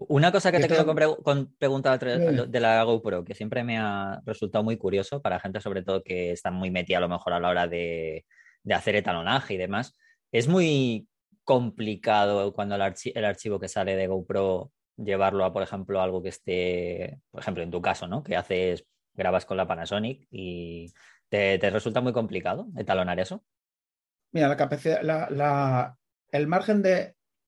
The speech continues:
Speaker 2: entalonado, de etalonado de un, de un archivo, eh, digital lo, se basa básicamente en, en, en su, en la información que hay, ¿vale?
Speaker 1: Ujú.
Speaker 2: Sobre todo. Luego pa-, se podía uno poner muy técnico y hablar de códecs y tal, pero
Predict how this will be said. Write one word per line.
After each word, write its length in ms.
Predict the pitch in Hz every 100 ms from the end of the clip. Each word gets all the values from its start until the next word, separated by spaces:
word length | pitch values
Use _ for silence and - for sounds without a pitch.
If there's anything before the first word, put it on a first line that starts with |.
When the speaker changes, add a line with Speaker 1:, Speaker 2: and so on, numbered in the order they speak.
| _ _
Speaker 2:
entalonado, 920 | - 156 - 143 139 151 151 147 139 _ _ _ _ _ _ -
de 140 | 147
etalonado 500 | 139 135 135 143 139
de 80 | 143
un, 200 | 135 135
de 60 | 135
un 140 | 131
archivo, 640 | 127 - - 127 120 113 117
eh, 280 | 117 117
digital 540 | 117 131 123 139 165 - _ _ _ _ _ -
lo, 420 | 131 120 127 120
se 140 | -
basa 240 | 123 127 160
básicamente 640 | 147 139 131 135 170 147
en, 180 | 127 127
en, 400 | 113 107 98 -
en 200 | - 98
su, 480 | 87 104 101 98 95
en 100 | 98
la 80 | 113
información 460 | 107 117 110 120 120
que 100 | 104
hay, 140 | 92
¿vale? 240 | 95 135 196
Speaker 1:
Ujú. 260 | 110 92 - _ _ _ _
Speaker 2:
Sobre 240 | 110 110
todo. 340 | 104 104 90 - _ _ _ _ - - _ _ _
Luego 260 | - 98 117
pa-, 220 | 113 -
se 100 | 120
podía 200 | 127 117
uno 160 | 120 123
poner 140 | 123 123
muy 140 | 117
técnico 420 | 120 127 123 123
y 40 | 120
hablar 260 | 110 117
de 140 | 120 113
códecs 400 | 131 139 131 123
y 60 |
tal, 240 | 120 117 -
pero 280 | 117 110